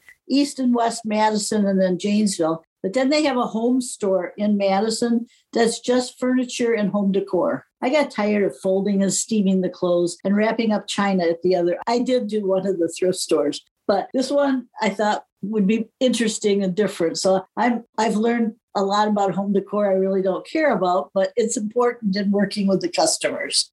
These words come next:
And that's fun because a lot of the people there are donating because their relatives have been in, in the actual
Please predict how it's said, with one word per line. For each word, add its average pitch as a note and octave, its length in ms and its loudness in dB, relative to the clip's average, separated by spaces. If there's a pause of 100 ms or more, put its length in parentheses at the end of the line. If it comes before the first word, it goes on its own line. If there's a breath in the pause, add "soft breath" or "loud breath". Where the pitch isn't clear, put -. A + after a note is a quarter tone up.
And G#3 220 0
that's D#4 480 0
fun C#4+ 280 2
because A3 340 -2
a G#3 60 0
lot G#3+ 380 0
of C#4+ 80 -2
the C#4 60 -2
people B3 360 -2
there F#3+ 520 0 (160)
are G#3+ 180 2
donating A#3 640 0
because G3+ 560 0
their G3+ 160 0
relatives G3+ 680 0
have F#3 180 0
been G3+ 260 0
in, G#3 320 0 (140)
in G3+ 160 2
the F#3+ 120 0
actual F#3+ 460 0